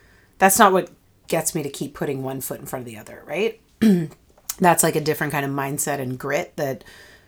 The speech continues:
is honestly hard to train for when you're not in those environments. So I think what you're talking about is, like, that's probably another reason why I have to do crazy things like climb mountains, 'cause, like, I'm not good at finding, like, the pain cave at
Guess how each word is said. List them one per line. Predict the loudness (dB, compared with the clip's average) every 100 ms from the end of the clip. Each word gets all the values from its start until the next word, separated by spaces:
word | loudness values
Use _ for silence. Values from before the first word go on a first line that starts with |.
| _ _ _ _ -2
is | -2
honestly | 2 0 0 -4
hard | -4 4 4 4
to | 0
train | -2 2 2
for | 2 0
when | 0
you're | -4
not | 0 0 0
in | -2
those | -4
environments. | -2 -2 -2 -2
So | 0
I |
think | 2 2
what | 0
you're | 2
talking | 4 4
about | 4 0
is, | -4
like, | -4 -6 -10 -20 -20 -20 _ _ _ _ 2
that's | 4 4 -2 -6 _ _
probably | 2 2 2 -2
another | -2 -2 -2
reason | -2 -4 -4
why | -4 -2
I | -4 -6 -10 -16
have | -4 -4 -4
to | -10
do | -12 -10 -8 -8 -10
crazy | -10 -6 -6 -6
things | -6 -6
like | -6 -8
climb | -6 -4 -2
mountains, | -4 -4 -4
'cause, | -4 -2
like, | -2 -4 0
I'm | 2
not | 4 2 2
good | -2 -2
at | -2
finding, | -4 -2 -2 0 0
like, | 0 -4
the | -8
pain | -12 -10 -6 -4 -4
cave | -4 -6 -4 -4 -4 -4 -4
at | 2 2 2